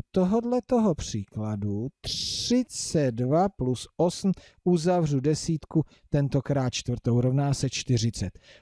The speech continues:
Bude to takhle fungovat i u příkladu čtyřicet dva plus osm? Tak to zkusíme, jak by to asi mělo vypadat. Čtyřicet dva,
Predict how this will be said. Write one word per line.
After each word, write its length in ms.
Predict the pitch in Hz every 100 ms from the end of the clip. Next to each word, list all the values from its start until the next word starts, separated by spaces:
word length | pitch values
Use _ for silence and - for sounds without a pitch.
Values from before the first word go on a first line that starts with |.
| -
Bude 460 | 120 165 170 202 226
to 120 | - 233 -
takhle 420 | 175 - 208 202
fungovat 680 | - 170 170 165 165 170 175
i 140 | 170 160
u 120 | 147
příkladu 640 | - - 160 175 160 160
čtyřicet 600 | - - 151 151 - 170
dva 180 | 151 135
plus 280 | - 151 -
osm? 380 | 104 - 180 233 - - -
Tak 160 | - 190
to 160 | - 240
zkusíme, 520 | - - - 247 233
jak 140 | 220
by 140 | 208 214
to 160 | 240
asi 240 | - - 208
mělo 320 | 196 196 185
vypadat. 480 | 147 - 123 87 - _ _
Čtyřicet 800 | - - 190 185 233 - - 98
dva, 720 | 90 98 107 110 113 135 185